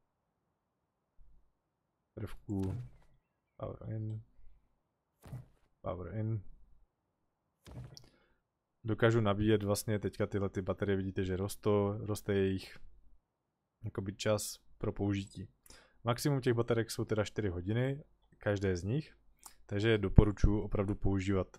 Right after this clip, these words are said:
Do středně malých bází by měla stačit jako nějakým způsobem jedna, ale čím více jakoby těch okruhů budete v bázi mít, tím jich budete samozřejmě potřebovat více.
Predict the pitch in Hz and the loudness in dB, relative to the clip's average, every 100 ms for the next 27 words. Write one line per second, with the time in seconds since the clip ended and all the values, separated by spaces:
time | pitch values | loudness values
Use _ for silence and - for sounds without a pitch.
0 | - 107 110 107 113 - - 127 123 120 | -4 0 2 0 -8 -14 -6 -2 0 2
1 | 113 117 98 95 101 107 101 104 - 110 | 4 2 2 2 4 2 0 -2 -2 -2
2 | 104 - 104 107 107 - 107 101 101 - | -2 -2 -6 -2 -2 0 -2 -2 -6 -6
3 | 113 117 98 92 101 107 - - - - | -4 -2 0 0 2 2 -2 -12 -20 -16
4 | - 104 - - 117 123 113 104 - 113 | -2 0 0 0 2 2 0 -4 0 2
5 | 107 - 107 117 - - - 117 113 110 | 2 0 -4 -2 -4 -6 -2 4 8 10
6 | 113 113 113 117 - - - 110 117 113 | 10 8 2 -2 -14 -14 10 12 12 10
7 | 107 110 107 95 98 - 104 95 104 98 | 6 6 4 2 -2 -2 -2 4 4 4
8 | 98 98 98 95 98 95 107 - 95 107 | 0 -2 -2 0 0 -2 -6 -10 -6 -2
9 | 98 87 90 - 95 | 0 0 -4 -10 -12